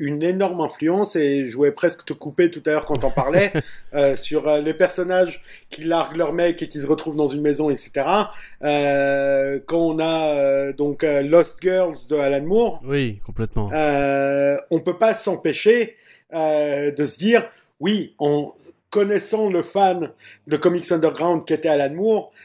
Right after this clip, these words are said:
Speaker 1: c'est impossible, euh, que Women's Comics n'ait pas été une influence sur lui, en fait, quoi. Euh, que Crumb n'ait pas été une influence sur lui aussi. Euh, donc, euh, voilà, mais pour en venir à Alan Moore,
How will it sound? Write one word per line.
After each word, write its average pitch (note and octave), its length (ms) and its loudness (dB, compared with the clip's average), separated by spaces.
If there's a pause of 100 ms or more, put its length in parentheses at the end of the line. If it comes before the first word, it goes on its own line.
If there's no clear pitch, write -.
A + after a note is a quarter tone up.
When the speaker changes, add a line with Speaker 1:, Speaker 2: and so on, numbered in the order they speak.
Speaker 1:
c'est - 320 0
impossible, F3 760 0 (280)
euh, D3 460 0
que F#3+ 240 0
Women's D#3+ 380 -2
Comics E3 260 0 (100)
n'ait D3+ 80 0
pas D3 140 4
été C#3 160 0
une C#3+ 160 0
influence D3 460 0
sur D#3+ 180 0
lui, F#3+ 220 2
en C3+ 100 0
fait, B2+ 240 -6
quoi. - 260 -10 (360)
Euh, C#3 360 2
que C#3+ 260 2
Crumb F#3+ 500 0
n'ait E3 80 0
pas D#3 180 0
été D3+ 180 0
une D#3 120 0
influence D3+ 360 0
sur D3 160 0
lui D3+ 140 2
aussi. E3 360 -2 (460)
Euh, C3+ 680 2
donc, C#3 300 -4
euh, C#3 320 2
voilà, F#3 240 0
mais C#3+ 100 -4
pour C3+ 200 -4
en C#3 60 2
venir D3+ 220 0
à C#3 80 2
Alan C3 240 0
Moore, G3 380 0